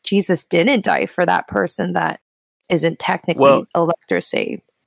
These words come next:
Speaker 2: well, you
Speaker 1: Mm-hmm.
Speaker 2: don't know. So, so
Speaker 1: Right.
Speaker 2: Calvinists will try to defend evangelism and say, "Hey, we don't know who's elect, so
Speaker 1: Right.
Speaker 2: we, we're supposed to preach to everyone." But you are right that if they're gonna be consistent,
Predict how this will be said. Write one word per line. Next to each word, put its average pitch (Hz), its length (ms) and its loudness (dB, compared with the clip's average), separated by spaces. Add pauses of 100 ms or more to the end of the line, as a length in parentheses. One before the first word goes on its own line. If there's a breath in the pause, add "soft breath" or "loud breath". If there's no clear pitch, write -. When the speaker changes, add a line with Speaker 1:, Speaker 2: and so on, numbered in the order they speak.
(140)
Speaker 2:
well, 123 100 -2
you 180 80 4
Speaker 1:
Mm-hmm. - 40 6
Speaker 2:
don't 127 260 2
know. 120 360 -4
So, 139 360 2
so - 180 -2
Speaker 1:
Right. 175 60 -2
Speaker 2:
Calvinists 214 460 4
will 156 180 4
try 151 180 2
to 143 100 2
defend 131 400 -2
evangelism 123 640 -4
and 113 100 -10
say, 113 140 -8
"Hey, 147 160 4
we 135 160 0
don't 143 240 4
know 135 180 4
who's 123 200 -2
elect, 117 600 -2
so - 220 -4
Speaker 1:
Right. 185 260 4
Speaker 2:
we, 135 220 -2
we're 139 140 0
supposed - 280 -2
to - 80 -10
preach - 260 -6
to 123 80 -2
everyone." 110 440 -4
But - 180 -8
you 143 140 2
are 156 200 8
right 139 380 2
that - 300 -4 (240)
if - 140 -12
they're 147 140 0
gonna 156 180 0
be 143 120 -4
consistent, 120 840 -8